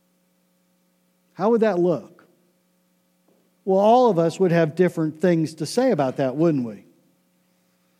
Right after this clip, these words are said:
So, well, we need to love one another, okay? But is there something in God's word that we would take out?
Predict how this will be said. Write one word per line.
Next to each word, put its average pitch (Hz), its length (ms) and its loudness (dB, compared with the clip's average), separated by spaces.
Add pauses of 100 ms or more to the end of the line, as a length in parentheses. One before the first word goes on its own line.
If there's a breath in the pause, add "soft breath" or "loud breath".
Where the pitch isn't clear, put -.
(280)
So, 175 180 0
well, 190 200 4
we 190 160 2
need 180 240 2
to 170 80 2
love 214 320 2
one 160 160 0
another, 123 340 -6 (320)
okay? 156 440 -4 (420 soft breath)
But 220 120 2
is 262 200 2
there 262 100 0
something 302 540 0
in 240 160 2
God's 214 400 0
word 175 580 2 (880)
that 175 160 2
we 208 140 4
would 180 240 0
take 190 340 -2
out? 151 400 -8